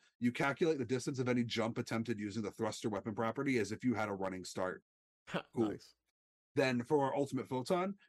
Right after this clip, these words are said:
Speaker 1: Agile Ingress, the fire damage increases to five D six, increasing to sixty-six at twentieth level. More damage is always good. Explosive Meditation, the duration for that ability, which was the, I believe that was the one with the charisma damage
Speaker 2: It was,
Speaker 1: on
Speaker 2: like,
Speaker 1: all,
Speaker 2: one
Speaker 1: if
Speaker 2: plus one D six if you spent
Speaker 1: Yeah.
Speaker 2: a, uh,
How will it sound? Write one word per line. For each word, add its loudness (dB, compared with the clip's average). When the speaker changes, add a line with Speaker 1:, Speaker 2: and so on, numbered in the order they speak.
Speaker 1:
Agile 2
Ingress, 2
the -4
fire 2
damage 0
increases -2
to -10
five 0
D 0
six, -4
increasing -2
to -8
sixty-six -4
at -6
twentieth -4
level. -4
More 2
damage 0
is -2
always -2
good. -4
Explosive 4
Meditation, 2
the 0
duration 0
for 0
that 2
ability, -2
which -6
was -2
the, -2
I -4
believe 2
that 2
was -2
the 2
one 2
with -2
the -8
charisma -6
damage -8
Speaker 2:
It 2
was, 4
Speaker 1:
on 6
Speaker 2:
like, 6
Speaker 1:
all, 2
Speaker 2:
one 6
Speaker 1:
if -4
Speaker 2:
plus 4
one 0
D -2
six -6
if -6
you -8
spent 2
Speaker 1:
Yeah. 0
Speaker 2:
a, -2
uh, -4